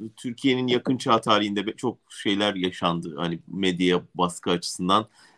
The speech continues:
Ee, on iki Mart'ı, on iki Eylül'ü, yirmi sekiz Şubat'ı vesairesi. Onlara kıyasladığın zaman o dönemleri, e, bir kısmını yaşayıp bizzat gördüğün za-, e, için soruyorum.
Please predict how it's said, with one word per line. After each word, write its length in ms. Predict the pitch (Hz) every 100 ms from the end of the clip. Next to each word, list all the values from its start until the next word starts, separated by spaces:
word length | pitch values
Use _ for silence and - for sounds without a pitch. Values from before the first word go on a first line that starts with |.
| -
Ee, 340 | 104 107 104
on 240 | 107 101 113
iki 200 | 101 120
Mart'ı, 380 | 107 104 -
on 140 | 113 104
iki 220 | 90 104
Eylül'ü, 540 | 92 95 92 98 95 - - - 78 78 85 78
yirmi 260 | 90 95 87
sekiz 300 | 98 - 95
Şubat'ı 680 | - - 90 - 104 98
vesairesi. 800 | 90 90 104 92 87 87 107 107 - - - - -
Onlara 520 | 127 160 180 208 190
kıyasladığın 680 | - 170 165 170 151 185 175
zaman 340 | 143 113 110
o 140 | 117
dönemleri, 600 | 123 123 123 120 117 117 117
e, 240 | - 90 107 110 107 107 98 _ _ -
bir 60 | 117
kısmını 380 | 113 - 113
yaşayıp 500 | 107 104 - 107 _
bizzat 380 | 104 95 98 -
gördüğün 400 | 104 90 87 92
za-, 180 | 87 95 -
e, 140 | 80
için 320 | 82 - 92
soruyorum. 580 | 85 90 82 82 85 87